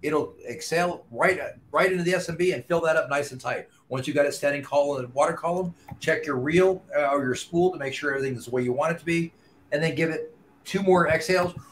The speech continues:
and let it, let it fly. One of the skills we will be doing in deep water is you will all have the op-, you will, I should say all, you both will have the opportunity to launch an S M B. So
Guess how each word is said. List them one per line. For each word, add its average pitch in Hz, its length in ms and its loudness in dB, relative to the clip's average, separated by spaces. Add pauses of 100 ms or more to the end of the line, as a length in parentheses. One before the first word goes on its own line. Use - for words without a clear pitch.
(1900)
and 135 100 -6
let 151 180 2
it, - 180 -6 (120)
let 156 160 2
it 156 120 -2
fly. 110 380 -4 (720)
One 151 180 2
of 190 60 2
the 202 80 4
skills 185 340 0
we 165 120 -2
will 151 200 -2
be 190 120 -2
doing 190 320 -2
in 143 120 -8
deep 160 220 -8
water 202 340 0
is 123 220 -6 (240)
you 156 220 -6
will 190 320 0
all 170 320 2
have 170 180 0
the 165 100 -4
op-, 156 220 -2
you 170 140 -6
will, 165 140 -4 (180)
I 131 60 -2
should - 200 -8
say 123 200 -6 (100)
all, 113 400 -2 (260)
you 170 140 0
both 175 400 2
will 135 80 -4
have 156 260 -2
the 147 100 -10
opportunity 135 800 -6
to 131 240 -8
launch 117 420 -4
an 139 140 -8
S 110 220 -4
M 131 100 -6
B. 175 280 -2
So - 340 0